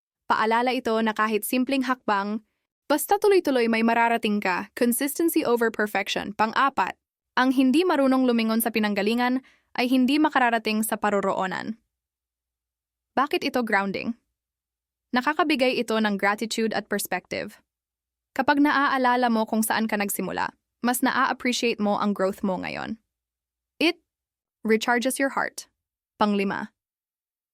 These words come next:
kapag may itinanim, may aanihin. Bakit ito reassuring? Pinaaalala nito na lahat ng effort, kahit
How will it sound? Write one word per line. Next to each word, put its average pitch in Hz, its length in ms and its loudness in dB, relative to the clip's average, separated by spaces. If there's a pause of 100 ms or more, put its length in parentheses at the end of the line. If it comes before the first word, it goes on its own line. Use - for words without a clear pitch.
(100)
kapag 262 240 2
may 285 160 4
itinanim, 233 640 0 (160)
may 220 160 2
aanihin. 214 800 -2 (800)
Bakit 220 320 0
ito 220 80 -4
reassuring? 214 640 0 (640)
Pinaaalala 247 720 2
nito 214 320 0
na 202 80 0
lahat 208 320 0
ng 285 80 4
effort, 196 480 -4 (320)
kahit 233 320 -2